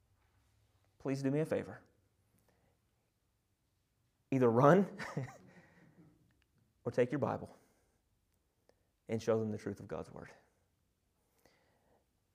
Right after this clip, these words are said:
Because the book of Acts tells us what the qualifications are for an apostle. We find that in verses twenty-one through twenty-six. And here it was the requirement.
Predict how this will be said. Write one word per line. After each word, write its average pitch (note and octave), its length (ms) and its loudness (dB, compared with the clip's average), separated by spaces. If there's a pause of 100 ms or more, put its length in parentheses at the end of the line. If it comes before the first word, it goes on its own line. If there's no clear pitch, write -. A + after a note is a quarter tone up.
(140)
Because B2+ 180 0
the B2+ 80 0
book C#3 120 4
of B2 100 4
Acts B2 260 2
tells A2+ 280 -2
us - 120 -12
what G#2+ 140 -6
the A2 180 -4 (380)
qualifications A2+ 720 -2
are A2+ 320 8 (320)
for A#2 380 2 (640)
an A2 100 4
apostle. B2 480 8
We B2+ 100 6
find A#2+ 280 4
that A#2+ 160 4
in A#2 240 0 (720)
verses A2+ 340 0
twenty-one A#2+ 580 0
through A#2 100 -6
twenty-six. - 1040 -4 (840)
And A2+ 100 -4
here D3 240 6
it A#2+ 120 2
was C3+ 520 4
the C3 80 -2
requirement. C#3+ 640 -2